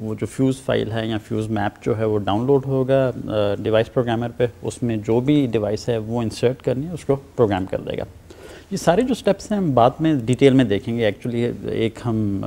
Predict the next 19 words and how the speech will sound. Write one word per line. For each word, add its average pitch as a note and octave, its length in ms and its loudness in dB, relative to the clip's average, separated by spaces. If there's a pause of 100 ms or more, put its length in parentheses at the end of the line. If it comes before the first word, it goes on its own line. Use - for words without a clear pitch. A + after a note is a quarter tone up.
(140)
कोशिश G2+ 200 0
करेंगे A2 320 0
एक G#2+ 100 -6
फंक्शन A2+ 440 -2
को A2+ 120 -2
इम्प्लीमेंट A2 420 0
करें B2 260 2
और A#2+ 140 -4
पूरे C3 300 2
स्टेप्स - 380 -2
के A#2 120 0
through A2 220 -4
हम G#2+ 160 0
जाएंगे F2+ 300 -4
इसमें। E2+ 260 -10 (1400)
वापस D3+ 320 6
आते D3+ 180 2
हैं F3+ 80 0
ज़रा D#3+ 200 2